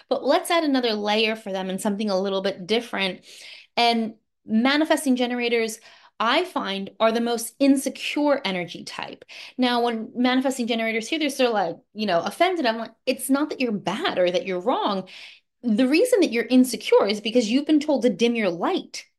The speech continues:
your whole life. You're too big, you're too noisy, you're too much, you're too this, you're too, you're too, you're too much. There's too much of you. There's too much light. There's too much shininess. There's too much happiness. There's too much, too much, too much." And the reality is that you are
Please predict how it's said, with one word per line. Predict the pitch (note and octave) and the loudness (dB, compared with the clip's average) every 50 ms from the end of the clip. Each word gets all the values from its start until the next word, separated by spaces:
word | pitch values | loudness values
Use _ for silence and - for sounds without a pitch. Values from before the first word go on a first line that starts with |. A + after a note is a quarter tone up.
| _ | _
your | - F#3 - | -6 -6 -2
whole | - D4 C#4+ C4+ F#3 | 0 0 0 0 0
life. | D3+ - - - - - - - - - | -2 -4 -4 -4 -8 -12 -16 -18 -14 -12
You're | - - | -10 -10
too | - - F#3+ E3+ | -6 -6 -6 0
big, | - C#4 C#4+ B3+ G#3 | 2 2 2 2 0
you're | F#3+ | -2
too | E3+ - - F#3+ F#3 | -4 -6 -8 -6 -4
noisy, | G#3+ A#3+ B3+ B3+ A#3+ A3+ | 0 0 2 0 0 0
you're | A3 A3 G#3+ | -4 -4 -4
too | - - F3 | -6 -8 -4
much, | D#3+ A3 B3+ B3+ - - | -2 -2 -2 -2 -4 -8
you're | - D#3 - | -10 -10 -10
too | - F3 E3+ | -8 -8 -2
this, | E3+ A#3+ B3+ B3+ B3+ - | 2 2 2 2 0 -6
you're | F3+ D#3 | -10 -12
too, | - - - C4 C4 A3 | -6 0 4 4 4 4
you're | F#3 D3 D3 | 2 -2 -4
too, | D3 - - C4 | -4 -2 -4 -2
you're | A3+ G3 F3 F#3 | -2 -2 -4 -4
too | F#3 - - C4+ B3+ G#3 - - | -4 -4 -2 -2 -2 -2 -4 -2
much. | G3 B3+ C#4 - - - - - - - _ _ _ _ _ _ _ _ | -2 -2 -2 -2 -4 -6 -6 -6 -6 -10 _ _ _ _ _ _ _ _
There's | A3 G#3+ A3 - | -2 -2 -2 2
too | - D4+ | 4 4
much | D4 D4 D4+ D4 - | 4 4 4 2 0
of | C4 G#3 | -2 0
you. | F#3+ F3 C#3+ G#2+ F2 - _ _ _ _ _ _ | 0 -4 -4 -4 -8 -14 _ _ _ _ _ _
There's | A3 G#3+ G#3+ - | -4 -4 -4 0
too | - D#4+ D#4+ | 0 2 2
much | D#4 C#4+ D4 B3 | 2 2 2 0
light. | B3+ A3+ G3 E3 - - | 0 0 0 -2 -4 -4
There's | F#3+ F#3+ F#3 - | -6 -6 -4 -2
too | - D#4+ | 0 0
much | D#4+ C4 - | 2 0 0
shininess. | - C#4 A#3+ A3+ G#3+ F3 E3 D#3+ D#3+ - | 0 0 2 2 0 0 -4 -6 -8 -8
There's | - G#3 G3 - | -8 -10 -8 -2
too | - D4+ | -2 0
much | D#4 D#4 C4+ - | 0 0 -2 -2
happiness. | - A#3 G3 F#3+ - F3 D#3+ D#3 - | -2 -2 -2 0 -2 -4 -6 -6 -6
There's | - G3 G3 G3+ | -6 -6 -6 -6
too | - - C#4+ C4 | -6 -2 -2 -2
much, | G3+ - - - | -2 -2 -6 -12
too | - - | -6 -4
much, | B3+ B3 A#3 A#3+ - | -4 -4 -4 -6 -8
too | - D4+ E4+ | -8 -6 -6
much." | F#4 E4+ - - - - - - - - - - - - _ _ _ | -6 -6 -6 -10 -16 -20 -20 -20 -20 -20 -20 -20 -20 -20 _ _ _
And | - C#4+ C#4+ | 2 4 4
the | D4+ | 4
reality | D4+ D4+ F3+ G#4 B4 D#5 C#5+ - A#3 G#3+ G#3 | 4 2 0 0 0 0 0 0 0 2 2
is | G3+ G3+ G3 G3 G3+ - - - _ _ _ _ _ _ _ _ - | 2 2 2 0 -2 -4 -6 -8 _ _ _ _ _ _ _ _ -2
that | G3+ C4 C4 A#3+ - - | 2 2 2 2 0 -2
you | A3+ C4 F4+ C#5 B4+ - | -2 0 0 0 0 -2
are | G#3 F#3 E3 E3 D#3+ D#3 F#3+ A3 - | -2 -2 -2 -4 -4 -8 -8 -10 -12